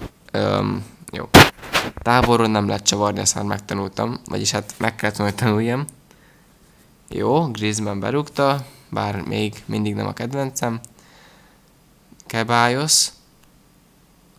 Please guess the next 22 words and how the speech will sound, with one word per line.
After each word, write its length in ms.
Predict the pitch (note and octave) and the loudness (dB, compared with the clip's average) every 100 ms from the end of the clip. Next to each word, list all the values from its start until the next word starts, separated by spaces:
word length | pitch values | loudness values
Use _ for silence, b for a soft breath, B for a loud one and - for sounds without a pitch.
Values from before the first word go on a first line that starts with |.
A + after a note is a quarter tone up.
| _ | _
Ceballos 420 | A2 A2+ A2 G#2+ - | -2 4 6 4 2
természetesen 840 | A2 A2 G#2 G2+ G2+ - - G2+ | 2 2 2 -2 -4 -4 -4 -2
nem 160 | A#2+ | -2
hibázik. 640 | C#3+ C#3 A2 G#2 G2 G2 - - - - - | 0 2 4 4 2 -2 -8 -14 -16 -20 -8
Griezmann. 600 | A2+ A#2 D#3 E3+ F3+ F3+ - - _ _ _ - | -2 2 4 6 8 6 4 -10 _ _ _ 4
Jó, 380 | A#2 G#2 G2+ G#2 - | 6 6 2 -8 -8
jó, 240 | - F#2 | -6 -2
négy 320 | A#2+ C3 A#2+ | 4 4 4
három. 460 | - A2+ G2+ G#2 G#2+ | 2 2 2 0 -2
Hát, 260 | A2+ A2 A#2 | -4 -4 -2
ö, 200 | A2 A2+ A#2 | 0 0 -2
ott 200 | G#2 A2+ | -4 -4
lesz 200 | A2+ G#2+ | -4 -2
a 40 | A2 | -2
négy 240 | G#2+ G#2 | -2 -2
négy, 160 | B2+ A2 | -2 0
mert 220 | G#2 G2 - | -2 -4 0
breakaway-t 580 | C3 E3 E3+ D3 C3+ | 2 4 2 2 2
kapott, 360 | - B2+ A2 G#2+ | 0 -2 0 -2
tehát 360 | G2+ - - - | -4 -8 -18 -6
hogyne. 480 | A#2 B2 A#2 G#2+ - B B B B B _ - | -4 -2 -2 -2 -10 B B B B B _ 0
James, 560 | C#3+ C3+ A#2 - - | 4 8 8 6 2